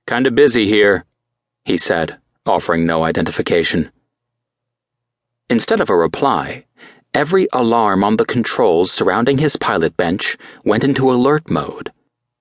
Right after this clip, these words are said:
Programs ran for no particular reason, and things flashed that he'd never seen flashing before. Audible warnings added another layer of mayhem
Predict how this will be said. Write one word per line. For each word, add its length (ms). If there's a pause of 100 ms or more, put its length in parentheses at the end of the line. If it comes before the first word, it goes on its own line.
(160)
Programs 640
ran 380
for 160
no 160
particular 480
reason, 580 (320)
and 160
things 380
flashed 560
that 100
he'd 160
never 240
seen 320
flashing 480
before. 500 (840)
Audible 420
warnings 600 (240)
added 240
another 320
layer 320
of 140
mayhem 600